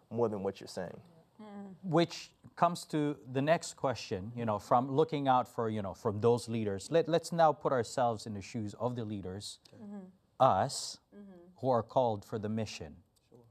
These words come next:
Speaker 2: Mm-hmm.
Speaker 3: When we're aware of the struggles that may come along with that role,
Speaker 2: Mm-hmm.
Speaker 3: responsibility, when we're aware of the challenges that would come along
Speaker 2: Mm-hmm.
Speaker 3: with that role,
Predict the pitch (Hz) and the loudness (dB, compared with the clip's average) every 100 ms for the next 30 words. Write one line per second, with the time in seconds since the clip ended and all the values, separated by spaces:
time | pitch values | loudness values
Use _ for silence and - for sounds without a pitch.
0 | 202 185 180 175 _ _ _ - 123 151 | -16 -14 -18 -20 _ _ _ -2 2 6
1 | 214 170 131 139 143 113 104 - - 113 | 6 6 6 6 4 2 -4 -8 -2 0
2 | 110 110 110 110 110 - - _ - - | 2 0 0 -2 -6 -12 -20 _ -20 -16
3 | 110 117 110 110 - 110 107 104 101 107 | -2 0 0 -4 0 0 0 0 0 0
4 | 107 101 95 101 95 - - - - 107 | -2 -6 -4 -4 -4 -8 -20 -20 -4 0
5 | 98 85 107 131 _ - 185 139 104 - | 0 0 -8 -12 _ -20 -10 -6 -2 0
6 | 98 98 101 95 - 101 104 _ _ - | 0 -2 -6 -6 -6 -8 -8 _ _ -20
7 | _ _ 120 120 113 147 190 160 131 131 | _ _ -4 -2 4 6 6 6 4 4
8 | 131 127 117 113 101 101 - 160 165 151 | 4 4 4 2 0 -6 -2 4 4 4
9 | 117 101 92 - 92 90 - 101 90 90 | 0 -4 -6 -8 -8 -8 -6 -4 -4 -6
10 | 85 87 95 98 - 104 104 90 104 98 | -6 -8 -8 -12 -14 -8 -8 -4 0 0
11 | - 101 92 98 | -2 -6 -4 -6